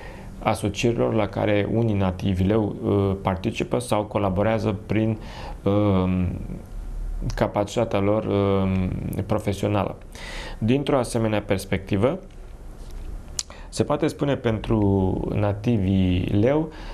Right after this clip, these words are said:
uh, faptul că această Venus aflată pe ultimele grade din Taur stârnește încă, uh, animozități legate de planul afectiv, de gelozii,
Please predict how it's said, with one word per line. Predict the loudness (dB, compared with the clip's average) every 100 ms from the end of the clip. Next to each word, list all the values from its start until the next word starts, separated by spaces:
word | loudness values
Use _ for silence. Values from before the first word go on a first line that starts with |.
| -6
uh, | 2 4 6 4 2 0 -2
faptul | -2 -2 0 -2 2
că | 2 4 4 2 0 -4 -8 -12 -12 -12 -12 -4
această | 0 0 0 0 2 4
Venus | 2 2 0
aflată | -2 0 -2 0 2 2 2
pe | 2 2
ultimele | 2 2 2 4
grade | 4 2 2 2
din | 2 2
Taur | 2 2 0 -4 -14 -14 -10
stârnește | 0 2 4 2 0 0 0 2
încă, | 2 0 2 2 2 -2 -12 -16 -14 -6 2
uh, | 4 6 4
animozități | 2 4 4 4 2 2 0 0 -4 0
legate | 0 2 0 0 0
de | 2
planul | 0 0 2 2
afectiv, | 0 0 -4 0 -2 0
de | 2 2
gelozii, | 4 4 4 4 4 2